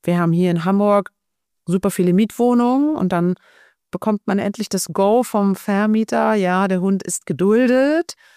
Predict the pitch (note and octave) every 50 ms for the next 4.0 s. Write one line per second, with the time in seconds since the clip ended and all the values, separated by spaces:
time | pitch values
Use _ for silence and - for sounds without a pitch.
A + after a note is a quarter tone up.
0 | _ _ _ - - - E3+ E3 C#3+ D3 D3+ D#3 E3 F3+ F#3 F3+ G3 G3+ G3 -
1 | - A3+ G#3 G#3 A3 A3+ A#3+ - D#3+ D#3+ - - E3+ E3+ - - - E3+ F3+ F#3
2 | F#3 - - C3 B2+ - - D3+ D3 C#3+ C#3+ C#3 B2+ C3 C3 - - - C#3 C#3+
3 | C#3 C3+ C#3 D3 - D#3+ - - - - D3 - - - C3 C3 B2+ B2+ C3 C3